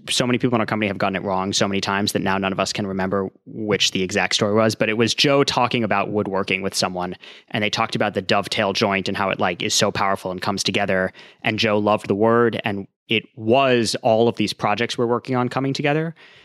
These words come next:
And so we went into looking at how to design a label that said Barrel Dovetail instead of Barrel Whiskey, which is the first time we had done that kind of thing too. All with this eye on, like, what's the best thing we can make right now,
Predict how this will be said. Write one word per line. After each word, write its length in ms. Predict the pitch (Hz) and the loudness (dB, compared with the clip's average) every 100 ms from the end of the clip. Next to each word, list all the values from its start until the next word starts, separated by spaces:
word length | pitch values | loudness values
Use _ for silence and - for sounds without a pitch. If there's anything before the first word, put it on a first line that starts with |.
| _ | _
And 360 | 127 107 107 - - _ | -2 -2 -2 -8 -20 _
so 220 | - 113 | 0 2
we 260 | 98 101 98 _ _ _ _ _ _ - | 2 0 -2 _ _ _ _ _ _ -10
went 320 | 107 113 117 | 0 0 2
into 340 | 123 110 117 | 0 2 2
looking 580 | 104 117 - 117 113 - | 2 0 0 0 0 -2
at 180 | 104 104 | -4 -4
how 140 | 110 | -4
to 100 | 107 | -4
design 340 | 98 101 101 104 | -4 -2 0 0
a 40 | |
label 300 | 104 117 104 | 0 0 0
that 160 | 98 95 | 0 0
said 240 | 107 98 | -2 -2
Barrel 300 | 98 98 92 - | -4 -4 -6 -2
Dovetail 480 | 113 117 110 95 | -2 0 -4 -4
instead 300 | 92 95 107 | -4 -4 -2
of 180 | 95 - - | -4 -4 -4
Barrel 340 | 98 98 87 | -4 -4 0
Whiskey, 380 | 117 - - - | 2 2 -2 -4
which 220 | - - | -6 -6
is 40 | |
the 60 | - | -4
first 240 | - 113 | -2 -2
time 140 | - 98 | -2 -2
we 80 | 98 | -2
had 80 | |
done 180 | 95 92 | -2 -2
that 200 | 101 113 | -2 -4
kind 200 | - 95 | -4 -4
of 60 | 104 | -4
thing 200 | - 101 | -6 -6
too. 280 | - 110 95 _ _ _ _ _ _ _ | -2 -2 -2 _ _ _ _ _ _ _
All 220 | - 165 180 | 2 4 4
with 140 | 160 | 4
this 180 | 135 - | 0 -4
eye 200 | 135 127 | -2 0
on, 200 | 139 107 | 0 0
like, 340 | 104 98 95 - _ _ _ | 0 -2 -4 -12 _ _ _
what's 220 | - 123 - | -2 -2 0
the 80 | |
best 360 | 120 117 117 - | 0 0 -2 -6
thing 320 | - 139 127 | -2 0 0
we 100 | 107 | -2
can 200 | 107 104 | -4 -4
make 260 | 117 110 - | -2 -2 -4
right 240 | 107 98 | -4 -2
now, 440 | 113 107 98 92 | -2 -2 -2 -8